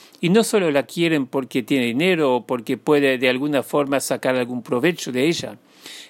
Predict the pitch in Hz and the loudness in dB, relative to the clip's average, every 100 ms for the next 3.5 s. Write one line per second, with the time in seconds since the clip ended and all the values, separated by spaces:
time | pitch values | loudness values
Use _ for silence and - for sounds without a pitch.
0 | - 156 165 - 240 214 165 190 165 147 | 0 2 2 0 -2 -2 -2 -2 0 -2
1 | 123 185 202 208 - 151 131 147 175 156 | 2 0 0 -4 -2 -2 0 0 0 -2
2 | 127 113 151 143 151 147 - - 120 113 | -4 0 0 0 -4 -8 -10 -6 -6 -4
3 | 117 - - 104 | -4 -6 -10 -16